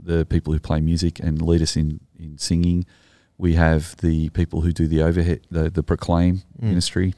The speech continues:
Speaker 1: the digital part of the service.
Speaker 2: Just to do the song, the song lyrics up on the
Speaker 1: Song
Speaker 2: screen,
Speaker 1: lyrics,
Speaker 2: all that stuff.
Speaker 1: Bible
Speaker 2: Yeah.
Speaker 1: verses, stuff
Speaker 2: Yeah.
Speaker 1: like that. Uh, also, the sound engineering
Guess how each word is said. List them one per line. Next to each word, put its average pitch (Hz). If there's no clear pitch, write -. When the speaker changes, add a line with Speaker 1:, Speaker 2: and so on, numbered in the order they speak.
Speaker 1:
the 85
digital 85
part 82
of 82
the -
service. 90
Speaker 2:
Just 110
to 104
do 92
the 82
song, 87
the 95
song 90
lyrics 90
up 87
on 85
the 90
Speaker 1:
Song 117
Speaker 2:
screen, 104
Speaker 1:
lyrics, 101
Speaker 2:
all 87
that 82
stuff. -
Speaker 1:
Bible 82
Speaker 2:
Yeah. 82
Speaker 1:
verses, 80
stuff -
Speaker 2:
Yeah. -
Speaker 1:
like 71
that. 80
Uh, 85
also, 90
the 85
sound 107
engineering 110